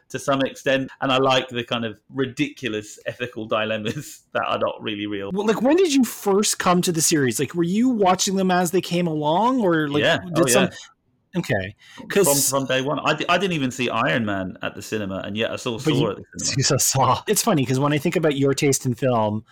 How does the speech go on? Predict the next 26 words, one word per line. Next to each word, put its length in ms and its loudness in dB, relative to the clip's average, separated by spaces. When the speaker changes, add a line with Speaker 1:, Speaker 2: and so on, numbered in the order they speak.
Speaker 2:
this 200 2
is 120 2
a 60 4
hard 280 2
question 320 2
for 140 -6
you, 140 4
I 100 2
imagine, 480 0
because 280 -4
your 160 0
taste 380 -2
is 80 -2
actually 640 -2
quite 380 0
broad. 560 2
Speaker 1:
Yeah, 140 -16
I'm, 180 0
I'm 160 -2
pretty 320 0
open 440 -2
to 120 -12
films, 380 -6
but 200 -2
I 60 0
think 380 -8